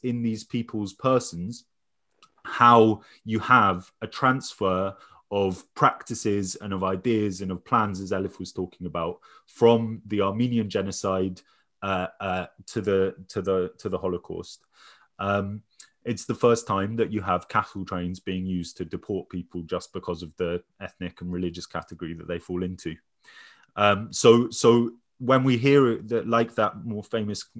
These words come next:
um, quote that, that, uh, uh, "For who now remembers the Armenians," which Hitler is,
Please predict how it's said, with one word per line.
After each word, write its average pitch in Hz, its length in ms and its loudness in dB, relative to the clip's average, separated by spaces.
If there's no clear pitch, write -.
um, 95 360 -4
quote 123 440 2
that, 98 320 -6
that, 95 240 -6
uh, 95 580 -4
uh, 90 400 -4
"For 104 300 2
who 113 200 0
now 107 200 2
remembers 101 440 -2
the 107 120 0
Armenians," 117 580 -2
which 110 200 -4
Hitler 104 300 -4
is, 92 220 -6